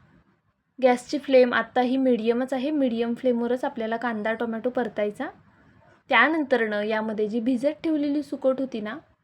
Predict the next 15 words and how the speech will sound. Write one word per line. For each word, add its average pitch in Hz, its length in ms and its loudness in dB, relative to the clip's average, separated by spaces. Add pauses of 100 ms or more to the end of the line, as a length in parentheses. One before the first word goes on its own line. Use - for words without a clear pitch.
ती 311 80 -6
पाण्यातनं 233 480 0
काढून 233 340 -2
यामध्ये 214 380 -2
घालून 240 360 -2
घ्यायची. 208 360 -8 (960)
बघा, 226 280 -2 (340)
हे 277 80 2
सगळं 277 320 4
परतायला 254 720 2 (380)
आपल्याला 233 440 4
कमीत 277 520 2
कमी 247 240 4
पाच 233 380 2
मिनटं 247 260 0